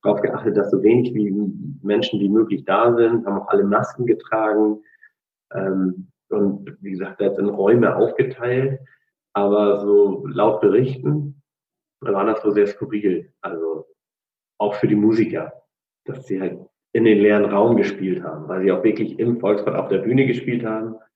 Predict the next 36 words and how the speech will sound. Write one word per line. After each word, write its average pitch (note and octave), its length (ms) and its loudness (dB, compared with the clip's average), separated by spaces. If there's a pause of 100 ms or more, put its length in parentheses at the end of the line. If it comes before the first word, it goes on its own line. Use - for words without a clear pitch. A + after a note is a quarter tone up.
(180)
und G#2+ 140 -4
der G2 120 2
Saal G2+ 260 4
ist G#2 120 0
ja G2 60 0
nun G2 140 -2
mal F#2+ 140 -2
leer. F#2+ 520 0 (1120)
Die G2 80 -12
meisten G#2 320 -4
Leute G#2 180 0
streamen A2+ 400 2
ja G#2 180 4
aus, G2+ 300 0 (100)
ähm, G2 200 -2 (560)
aus - 160 -16
dem F#2+ 160 -6
Wohnzimmer B2 520 4
oder G#2+ 240 2
so G#2 100 2
oder F#2 160 2
aus F2 120 -8
dem F#2+ 120 -6
Studio, A2+ 600 -2 (720)
aber - 640 -6 (800)
diesen, G#2+ 340 -2
diese A2+ 200 -2
Bühne B2+ 300 4
kannten B2 320 4
sie G2 140 2
halt F#2+ 200 -2
auch - 260 -2
mit A#2+ 280 2
Menschen G#2 640 -2
eigentlich F2+ 320 -12
nur. F2 280 -16